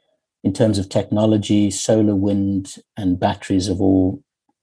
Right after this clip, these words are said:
had plummeting prices, more than ninety percent reductions in the last ten years. That's being, um, uh,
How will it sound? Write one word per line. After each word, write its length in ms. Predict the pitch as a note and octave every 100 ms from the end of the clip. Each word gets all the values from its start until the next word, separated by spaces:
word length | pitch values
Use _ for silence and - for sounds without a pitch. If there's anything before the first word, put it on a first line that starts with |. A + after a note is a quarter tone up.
| _ _
had 280 | - G#2+ F#2+
plummeting 500 | - A#2+ G#2 F#2 F2+
prices, 640 | - F#2 F#2 - F#2+ F#2
more 220 | G2+ G2+
than 160 | F#2+ F#2
ninety 280 | F#2 F#2+ F2
percent 380 | A2 - F2+ F#2
reductions 500 | F2 E2 - - -
in 100 | F#2+
the 60 |
last 300 | F#2 F2+ -
ten 260 | - F#2 F#2
years. 400 | F2+ F2 F2 - - - - _ _ -
That's 360 | G#2+ G2+ -
being, 580 | - G2+ F#2+ F#2 F2+ F#2+ _ _ -
um, 480 | F2+ G1+ G1+ G1+ G1+ - - _ _ _ _ _ _ _ _ - _ - -
uh, 200 | G2